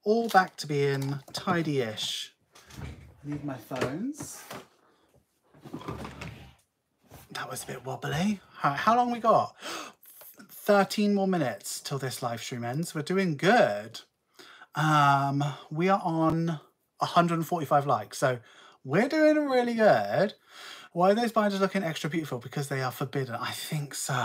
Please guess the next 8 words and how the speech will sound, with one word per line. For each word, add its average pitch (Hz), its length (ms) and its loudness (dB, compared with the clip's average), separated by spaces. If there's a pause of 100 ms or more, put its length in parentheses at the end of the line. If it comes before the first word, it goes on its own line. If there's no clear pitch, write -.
(420)
<laughs> 151 720 6 (540)
Uh, 123 600 2
teamwork 151 340 0
makes 147 180 -2
the 156 60 -6
dream 143 240 -2
work. 123 160 -2
It 147 60 -10